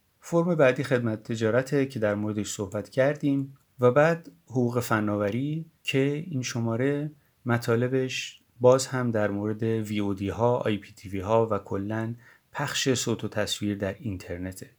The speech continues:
اولین مطلبش نوشتهٔ امیر حسین جلالی فراهانیه که دربارهٔ نگاه واحد به وی او دی هاست با تیتر وحدت کلمه رمز موفقیت قانون.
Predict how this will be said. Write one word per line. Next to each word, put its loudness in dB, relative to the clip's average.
اولین 0
مطلبش 0
نوشتهٔ -2
امیر -4
حسین -2
جلالی 4
فراهانیه 0
که -6
دربارهٔ 0
نگاه 2
واحد 2
به 0
وی -2
او -2
دی -8
هاست -4
با 2
تیتر 0
وحدت 0
کلمه -2
رمز 0
موفقیت -4
قانون. -2